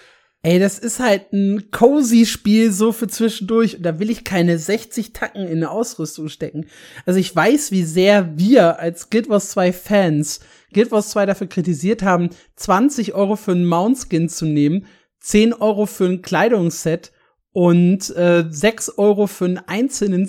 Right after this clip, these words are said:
Waffenskin. Da, da haben wir für kritisiert, für diese, für diese Zahlen.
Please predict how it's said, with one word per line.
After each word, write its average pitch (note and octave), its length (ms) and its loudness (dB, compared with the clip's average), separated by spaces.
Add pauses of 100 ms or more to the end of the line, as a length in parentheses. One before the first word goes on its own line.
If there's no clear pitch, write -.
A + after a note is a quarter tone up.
Waffenskin. D#3+ 840 -4 (720)
Da, E3 220 -4
da F3+ 200 0
haben A#3+ 300 4
wir G#3+ 240 4
für A#3 260 -4
kritisiert, G3 880 0
für - 180 -10
diese, D#3 340 -4
für D3+ 140 -6
diese D3 260 -8
Zahlen. C3+ 440 -10